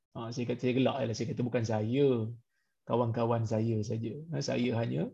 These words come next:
menyampaikan dan mereka lah yang, uh, menyampaikan, uh, saya hanya menyampaikan, mereka yang beri sumbangan, bukan saya." So, jangan kata saya punya lah.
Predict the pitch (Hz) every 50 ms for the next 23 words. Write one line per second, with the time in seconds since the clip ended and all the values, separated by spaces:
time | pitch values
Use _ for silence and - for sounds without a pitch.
0 | - _ _ _ _ _ _ - 117 113 117 113 110 110 - - 135 131 127 123
1 | - 165 214 233 208 135 123 117 117 117 117 117 120 - 151 143 131 120 110 107
2 | 113 120 135 196 247 - _ _ _ _ _ _ _ _ _ - - - 127 131
3 | 135 135 135 131 127 127 127 127 123 117 117 127 131 - - - - 135 117 -
4 | 131 131 120 127 131 127 131 127 123 123 - 151 151 - 156 143 147 156 156 -
5 | 123 110 110 113 110 117 113 - 120 117 - - 127 123 117 113 - 117 107 110
6 | 120 120 113 110 135 143 - _ _ _ - 127 123 123 120 117 123 117 120 120
7 | 113 120 120 117 117 123 120 113 117 147 165 147 113